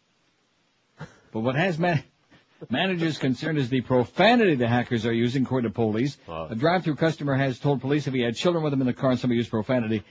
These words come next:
Speaker 1: he'd be pretty fucking upset. How you like that? I, I like that.
Speaker 2: <laughs> I'm sorry, I didn't think of it.
Speaker 1: I think that's a great idea. Let's, like, tap into all the fast food. That would be, like, to improve the health of America.
Speaker 2: I'm going to Radio Shack right now.
Speaker 1: Right.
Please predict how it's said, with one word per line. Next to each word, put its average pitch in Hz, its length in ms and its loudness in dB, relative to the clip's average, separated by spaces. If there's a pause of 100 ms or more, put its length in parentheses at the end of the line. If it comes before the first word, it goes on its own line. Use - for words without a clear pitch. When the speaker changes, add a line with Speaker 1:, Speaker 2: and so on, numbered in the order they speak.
(100)
Speaker 1:
he'd 139 200 -2
be 123 220 -2 (100)
pretty 131 260 2
fucking 120 320 -2
upset. 104 440 0 (880)
How 110 60 -4
you 110 120 2
like 110 160 0
that? 98 300 0
I, 165 160 -2 (140)
I 247 40 2
like 226 280 0
that. 104 200 -4
Speaker 2:
<laughs> - 20 -2
I'm 139 100 -2
sorry, 120 360 0
I 127 100 0
didn't 101 180 -4
think 87 180 -8
of 85 100 -10
it. 87 140 -16 (720)
Speaker 1:
I 180 160 0
think 185 200 -2
that's 139 180 -2
a 131 60 -4
great 117 240 -2
idea. 147 440 -2
Let's, 113 260 -8
like, 113 200 -4
tap 131 260 -2
into 113 100 -2
all 131 120 2
the 156 80 0
fast 147 340 -2
food. 143 200 0
That 165 80 -2
would 165 100 -2
be, 156 80 -2
like, 151 140 -2
to 147 80 -4
improve 170 300 0
the 165 80 0
health 165 200 -2
of 147 100 -4
America. 156 480 -4 (180)
Speaker 2:
I'm 151 140 0
going 113 140 0
to 92 80 -2
Radio 113 260 2
Shack 117 320 -8
right 147 160 -6
now. 151 260 -10
Speaker 1:
Right. 151 480 0